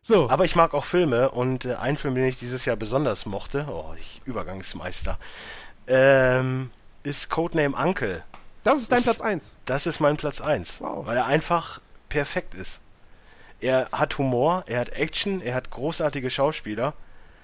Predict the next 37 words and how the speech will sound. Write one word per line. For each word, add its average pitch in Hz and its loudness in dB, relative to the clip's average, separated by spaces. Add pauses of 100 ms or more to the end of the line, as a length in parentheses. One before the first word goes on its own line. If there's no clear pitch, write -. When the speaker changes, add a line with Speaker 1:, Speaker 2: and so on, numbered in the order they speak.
(240)
Speaker 2:
Henry 143 0
Cavill 127 2
mal 117 -2
jetzt 107 -4
ausgeklammert. 156 0
Speaker 1:
Fandst 151 2
du 170 6
den 135 0
nicht 175 2
gut 285 6
in 294 0
dem 285 0
Film? 370 -2
Speaker 2:
<laughs> - -16 (500)
Hm? 240 4 (120)
Speaker 1:
Fandst - -2
du 151 -2
den 127 0
nicht 151 -2
gut 277 -2
in 269 -2
dem 262 -2
Film? 285 -6 (540)
Speaker 2:
Doch, - 4
aber 113 0
im 123 0
nächsten 147 0
werde 117 0
ich - -6
den 123 -2
nicht 110 -4
so 117 -8
gut 104 -8
finden. 104 0 (500)
Speaker 1:
<laughs> - -10
Naja, 131 -4
gut. 123 -12